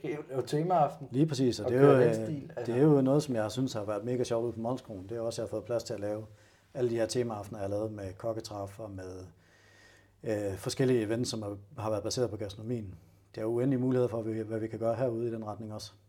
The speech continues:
Speaker 2: Og, øh, nu har vi faktisk allerede lagt op på hjemmesiden, at vi, den kø-, menu, vi kører i april på en aften på kroen.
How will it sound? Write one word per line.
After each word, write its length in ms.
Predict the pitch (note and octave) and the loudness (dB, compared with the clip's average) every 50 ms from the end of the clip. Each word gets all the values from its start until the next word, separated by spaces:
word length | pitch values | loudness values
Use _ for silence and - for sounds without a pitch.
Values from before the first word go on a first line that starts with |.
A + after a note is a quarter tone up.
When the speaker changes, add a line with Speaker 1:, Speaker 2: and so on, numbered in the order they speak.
| _ _ _ _ _ _ _ _ _ _ _ _ _ _ - | _ _ _ _ _ _ _ _ _ _ _ _ _ _ -12
Speaker 2:
Og, 220 | A2 G2 F#2+ G2 | -10 -8 -8 -8
øh, 180 | F#2+ F#2 F#2 F#2 F#2 E2 D#2+ - - - | -8 -8 -8 -10 -12 -14 -18 -18 -14 -8
nu 100 | A#2 A2 | 0 4
har 140 | B2 C#3+ | 6 6
vi 140 | B2+ A#2+ A2+ | 6 6 4
faktisk 240 | - B2 B2+ A#2+ A#2+ | 2 2 2 2 2
allerede 300 | B2 B2 B2 A#2+ B2 A#2+ | 2 4 4 4 2 2
lagt 200 | A#2 A2 G#2+ - | 0 -2 -4 -2
op 120 | A#2+ A#2 - | -4 -4 -2
på 80 | - | -4
hjemmesiden, 440 | A#2+ A#2 A#2+ B2 A#2+ - B2 G#2+ G#2 | -4 -4 -4 -4 -4 -4 -4 -6 -6
at 120 | G2 F#2+ G2 | -10 -12 -12
vi, 200 | G#2 G#2 G2 G2 - - - - - - - - _ - | -12 -12 -12 -14 -16 -20 -20 -20 -20 -20 -20 -12 _ -4
den 300 | B2+ A#2+ A2+ A2+ A2+ - - - | -2 -2 -2 -4 -6 -12 -16 -8
kø-, 220 | - E3 D#3+ C3+ | -4 -4 -4 -2
menu, 260 | A2+ A2+ A#2 A2 B2+ B2 | -2 -2 0 0 2 2
vi 100 | B2+ B2 | 2 2
kører 180 | - B2+ B2 A#2+ | 2 2 2 2
i 40 | |
april 340 | A2 G#2 - C3 B2+ A2+ G#2+ | 2 0 2 2 2 2 0
på 100 | G2 G#2 | -4 -8
en 60 | G2 | -10
aften 260 | G#2 A2 G#2 - A2+ G#2 | -10 -10 -10 -10 -12 -12
på 80 | G2+ | -10
kroen. 280 | G#2 A#2 A2 G2+ G2 | -10 -8 -8 -8 -10